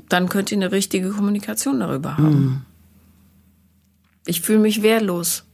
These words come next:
Speaker 1: Ich fühle mich dem ausgeliefert. Ich weiß nicht, was ich tun kann. Ich wünsche es mir so sehr, rauszukommen und schaffe es nicht.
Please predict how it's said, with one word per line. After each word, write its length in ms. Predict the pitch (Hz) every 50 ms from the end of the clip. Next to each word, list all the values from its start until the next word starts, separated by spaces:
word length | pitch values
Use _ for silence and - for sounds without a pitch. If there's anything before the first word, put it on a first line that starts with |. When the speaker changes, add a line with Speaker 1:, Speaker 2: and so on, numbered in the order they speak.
| _ _ -
Speaker 1:
Ich 160 | - 165 -
fühle 200 | - - 202 190
mich 100 | 196 185
dem 180 | - 202 196 -
ausgeliefert. 760 | - 190 208 202 - - 175 170 160 151 - - - - -
Ich 180 | - 170 - -
weiß 260 | 170 175 180 180 170
nicht, 240 | 175 180 180 - -
was 160 | 170 - -
ich 300 | 170 - - - - - - 233 -
tun 320 | - 226 214 208 196 190
kann. 400 | - - 160 160 160 156 156 160 - - _ _ _ _ _ _ _ _ _ _ _ _ _ _ _ _ _ _ _ _ _ _ _ _ _ _ _ _ _ _ _ _ _ _ _ _ _ _ _ _ _ _ _ _
Ich 220 | - 175 170 - 185
wünsche 240 | 202 220 226 226 226
es 100 | 202 -
mir 160 | 202 190 180
so 140 | 170 185 175
sehr, 380 | 160 170 170 170 190 214 233 226
rauszukommen 800 | 220 - - 156 175 196 - - - 208 - - 190 185 202 202
und 100 | 196 -
schaffe 240 | - 202 196 - -
es 180 | - - -
nicht. 300 | - - - - - -